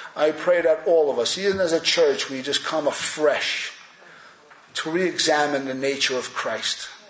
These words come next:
his omnipotence, omniscience, omnipresence,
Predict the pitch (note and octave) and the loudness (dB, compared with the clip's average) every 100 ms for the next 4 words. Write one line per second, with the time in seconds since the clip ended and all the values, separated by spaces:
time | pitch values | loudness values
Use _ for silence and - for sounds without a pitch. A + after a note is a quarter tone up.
0 | - _ _ _ _ _ _ _ _ _ | -20 _ _ _ _ _ _ _ _ _
1 | - C#3+ C3+ D3+ - B2+ A2+ - - - | -4 0 0 0 -4 -8 -8 -8 -8 -14
2 | - _ _ - C3+ C#3+ C#3+ - A2+ - | -20 _ _ -10 -6 -2 0 0 -2 -4
3 | - - - - _ - D3 C#3+ C#3+ - | -6 -8 -16 -20 _ -6 -4 -4 -4 2
4 | D3 - A#2 - - | 2 0 -4 -4 -6